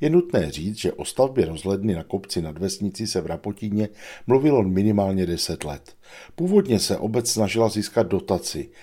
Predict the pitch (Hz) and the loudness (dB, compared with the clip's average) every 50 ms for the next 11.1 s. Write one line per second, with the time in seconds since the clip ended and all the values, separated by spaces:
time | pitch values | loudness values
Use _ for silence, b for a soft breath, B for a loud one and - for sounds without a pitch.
0 | B B B 80 78 - - - 76 - 76 69 67 - - 76 76 78 78 73 | B B B -8 -6 -4 -4 -4 -4 -6 -8 -10 -10 -10 -10 -10 -8 -8 -6 -4
1 | - 92 95 107 127 139 - B B B B B B 117 143 139 135 151 147 - | -2 0 0 0 0 -2 -6 B B B B B B 0 0 2 2 0 -2 0
2 | 90 - - - - - - 113 95 - 113 110 - 113 110 110 104 92 90 - | -2 -4 -4 -6 -8 -8 -6 -6 -6 -6 -4 0 2 4 4 4 4 2 0 -2
3 | - 95 90 95 92 87 - - 85 76 73 73 - - - 107 98 - - 104 | -2 -2 -2 -2 -2 -2 -4 -4 -6 -6 -6 -8 -10 -4 -2 -2 -2 -2 -4 -10
4 | 85 - - 76 82 90 87 - - 87 78 - - 78 73 - - - 73 - | -10 -8 -8 -6 -6 -6 -6 -6 -6 -8 -8 -8 -8 -10 -10 -10 -10 -10 -10 -12
5 | - - - 131 - - _ b b b b - - 110 110 117 117 117 107 - | -12 -14 -16 -14 -16 -16 _ b b b b 2 4 6 8 8 8 6 4 0
6 | - 76 71 76 80 82 98 113 120 123 135 139 143 139 - 117 101 - - - | -2 -8 -6 -4 -2 2 4 4 4 4 2 -2 -2 -2 -2 -2 -2 -2 -2 -4
7 | 101 95 95 98 101 90 101 92 - - 90 87 85 87 90 85 85 85 78 78 | -2 -2 0 -2 -2 -2 -2 -4 -4 -4 -4 -2 -2 -2 -2 -2 -4 -4 -6 -8
8 | - - - 110 117 123 147 139 - 135 127 127 123 117 110 - 92 127 170 92 | -10 -8 -4 -2 0 2 4 2 2 2 -2 -4 -4 -4 -4 -2 -2 -2 -2 -2
9 | 78 73 69 - - - 95 104 - - 120 110 - - - - 101 - - 87 | -4 -6 -8 -8 -4 -4 -4 -4 -4 -6 -6 -6 -6 -6 -6 -6 -6 -6 -6 -10
10 | 90 - - 87 85 80 76 82 80 73 78 73 - 92 95 92 - - - 117 | -8 -6 -4 -4 -4 -4 -4 -6 -8 -8 -10 -10 -8 -6 -6 -6 -6 -6 -6 -6
11 | 117 | -6